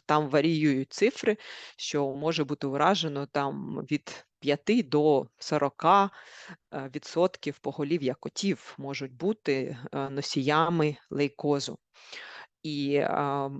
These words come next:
ну, е, ускладнення в тому, що, е, вони дійсно можуть, е, він може проявитися, да, через, е, кілька років, да. Тобто не одразу проявляється. Не так, що ти там,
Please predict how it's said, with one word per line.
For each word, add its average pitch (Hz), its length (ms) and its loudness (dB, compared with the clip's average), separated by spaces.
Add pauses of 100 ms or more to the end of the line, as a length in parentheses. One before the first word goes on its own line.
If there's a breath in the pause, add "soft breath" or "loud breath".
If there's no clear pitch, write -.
(140)
ну, 147 220 -2 (220)
е, 147 40 -6 (280)
ускладнення 160 680 2
в - 140 -8
тому, 240 300 6
що, 151 760 2 (540 soft breath)
е, - 60 -6 (480)
вони 151 240 -2
дійсно 156 420 -4
можуть, 147 600 0
е, 135 220 -2 (800)
він 175 240 2
може 175 260 6
проявитися, 190 1200 2 (100)
да, 170 280 -6
через, 151 680 -4
е, - 240 -6 (500)
кілька 151 320 2
років, 165 380 2 (100)
да. - 180 -2 (500 loud breath)
Тобто - 260 -6
не 156 140 2
одразу 147 440 2
проявляється. 139 600 -4
Не 143 80 0
так, 147 200 2
що 147 120 -2
ти - 100 -16
там, 135 140 -10